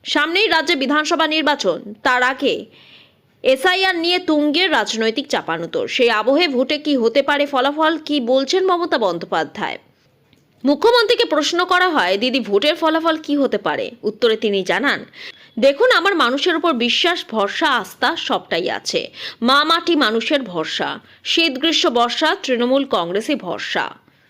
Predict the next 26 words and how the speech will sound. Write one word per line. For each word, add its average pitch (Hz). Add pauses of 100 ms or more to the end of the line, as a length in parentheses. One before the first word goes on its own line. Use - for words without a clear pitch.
(300)
এরপর 311
তাকে 440
প্রশ্ন 311
করা 349
হয়, 247
"আসন 233
বাড়বে 190
না 269
কমবে?" 165
উত্তরে 208
তিনি 196
জানান, 185
"বাড়বে। 165 (360)
ওরা 302
যা 359
অত্যাচার 311
করছে 302
মানুষের 311
ওপর, 285
এসআইআর 226
এর 233
নামে 208 (280)
ধর্মে 247
ধর্মে 330
আগুন 254
লাগিয়েছে, 233